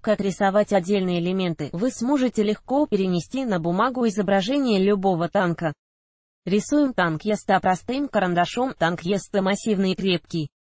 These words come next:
Изобразить его на листе бумаги будет несложно, если следовать приведенному ниже описанию. Поворачиваем лист горизонтально.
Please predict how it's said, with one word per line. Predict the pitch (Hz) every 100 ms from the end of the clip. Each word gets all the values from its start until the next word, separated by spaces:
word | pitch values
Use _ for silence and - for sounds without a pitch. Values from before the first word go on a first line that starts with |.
| _ _ _ _ _
Изобразить | 202 196 196 196 190 269 -
его | 220 208
на | 196
листе | 190 180 - 196
бумаги | 185 240 285 220
будет | 196 233 208
несложно, | 190 185 - 208 226 226 -
если | 175 202 220
следовать | 220 220 214 190 208 -
приведенному | 208 208 202 220 202 190 185
ниже | 196 190 160
описанию. | 185 190 165 254 277 277
Поворачиваем | 254 180 170 202 262 - 202 190 175
лист | 269 302 196
горизонтально. | 208 208 196 190 180 160 151 151